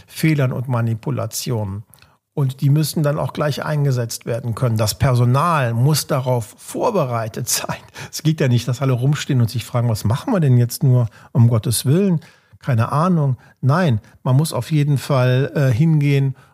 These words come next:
und dieses Notfallsystem wie automatisch einfach hochfahren und dann damit arbeiten. Und ich sage nicht, dass das Notfallsystem alles genauso hundert Prozent übernehmen muss. Wäre toll,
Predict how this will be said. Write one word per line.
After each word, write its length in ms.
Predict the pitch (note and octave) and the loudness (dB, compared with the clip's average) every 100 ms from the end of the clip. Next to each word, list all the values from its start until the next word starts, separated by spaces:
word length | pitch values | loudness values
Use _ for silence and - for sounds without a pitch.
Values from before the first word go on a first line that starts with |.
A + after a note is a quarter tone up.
| _ | _
und 440 | - C3+ B2+ A#2 - | 0 2 2 -2 0
dieses 280 | B2+ B2+ C3 | 2 2 2
Notfallsystem 1080 | D3+ D#3+ D#3+ C#3 C#3 - D3+ C#3 C3 A#2+ B2 | 2 2 0 0 0 -2 0 2 4 2 0
wie 200 | F#3 - | -4 -4
automatisch 1040 | - D3+ D#3+ F3 E3+ F#3+ F3 E3+ C#3+ - | -4 -2 0 0 0 -2 -2 -2 -2 -2
einfach 460 | D3+ D3+ E3 D3 - | -2 -2 -2 -4 -2
hochfahren 640 | G3+ - - E3 D#3+ D#3 | -4 -4 -4 -2 0 0
und 160 | D3+ D3 | 0 0
dann 160 | C#3 | 0
damit 380 | C3 D3 D#3 - | 2 0 0 -2
arbeiten. 420 | A#2+ A2 A2 A2 | -4 -2 -2 0
Und 120 | C3+ | 0
ich 120 | C3+ - | 0 0
sage 280 | C#3 C#3+ | 0 2
nicht, 220 | C#3 F3+ - | 0 0 -4
dass 120 | C#3 | -4
das 160 | C3+ | -2
Notfallsystem 920 | C#3 E3 - D#3 C3+ C3+ - D3+ C3 C3 - - _ - | 0 0 0 -2 0 0 -2 0 0 -2 -6 -20 _ -2
alles 520 | B2 F3 F#3 F3 - | 0 2 0 0 -2
genauso 500 | C#3 B2+ D3+ D3+ B2+ | -2 0 0 0 0
hundert 280 | D3+ C#3+ C3+ | 0 -2 -4
Prozent 380 | D#3+ - C#3 | -8 -2 -2
übernehmen 500 | D3+ C3 A#2+ C3+ F3+ | -2 -2 2 2 2
muss. 260 | F#3+ G3+ - | 2 -2 -4
Wäre 360 | G2 C3+ A#2+ A#2 | 2 2 2 0
toll, 380 | - B2 F#3+ | 0 2 2